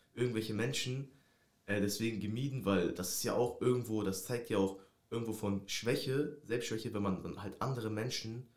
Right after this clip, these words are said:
aufgrund dessen irgendwie meidet oder, das sind ja auch Vorurteile, weil im Endeffekt macht man diesen Menschen, verletzt man diesen Menschen, weil man distanziert sich ja öffentlich von ihm und das ist ja auch so, wenn alle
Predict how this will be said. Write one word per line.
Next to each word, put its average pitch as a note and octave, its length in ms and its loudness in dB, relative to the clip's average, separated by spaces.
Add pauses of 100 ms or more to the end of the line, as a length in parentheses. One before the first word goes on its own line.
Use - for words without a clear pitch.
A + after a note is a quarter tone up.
(340)
aufgrund A2 400 -4
dessen A#2 460 -2
irgendwie A2 280 -2
meidet A#2 580 0
oder, G2 360 4
das - 160 -4
sind B2+ 80 -2
ja - 80 0
auch D3+ 160 2
Vorurteile, G#2 560 -2
weil E2+ 260 -2 (680)
im G#2 120 -2
Endeffekt A#2+ 640 -2 (720)
macht A#2 220 -2
man A2 140 -2
diesen G#2+ 200 -4
Menschen, A#2+ 320 -2
verletzt C3 320 0
man B2 80 0
diesen G2+ 200 0
Menschen, F#2+ 340 0
weil F2+ 320 2 (200)
man G#2+ 160 0
distanziert - 460 -2
sich B2+ 140 -4
ja B2 100 0
öffentlich A#2+ 480 0
von A2 160 -4
ihm G#2 120 -4
und G#2 80 -2
das G2+ 140 -2
ist - 80 -2
ja - 120 0
auch C3+ 160 2
so, G2+ 400 -2 (360)
wenn A2+ 200 -2
alle C3 360 4